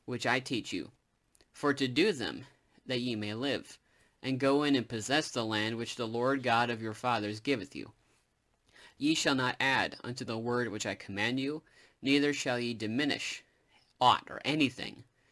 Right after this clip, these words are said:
from it, that ye may keep the commandments of the Lord your God, which I command you. Your eyes have seen what the Lord did because of Baal Peor. For all the men that followed Baal Peor,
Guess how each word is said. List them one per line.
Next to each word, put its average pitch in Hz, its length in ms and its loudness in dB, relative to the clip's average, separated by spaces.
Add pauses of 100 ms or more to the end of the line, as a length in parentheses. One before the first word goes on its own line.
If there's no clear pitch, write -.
(200)
from 123 260 0
it, - 220 -12 (420)
that 117 120 -4
ye 135 140 4
may 120 180 0
keep 180 340 -2
the 143 100 2
commandments 113 680 0
of 117 160 -6
the 113 120 -2
Lord 120 280 -2
your 120 140 0
God, 95 480 -4
which 113 200 -6
I 104 120 0
command 92 420 -4
you. - 160 -10 (480)
Your 127 160 0
eyes 160 260 6
have 139 140 -2
seen 147 400 0
what 117 160 -6
the 107 140 -2
Lord 131 360 2
did 113 380 0 (140)
because 113 360 -4
of 110 120 -6
Baal 113 260 0
Peor. 110 460 -6 (460)
For 127 220 0
all 160 180 6
the 165 80 0
men 139 320 4
that 107 200 0
followed 127 520 4
Baal 117 240 2
Peor, 101 520 -6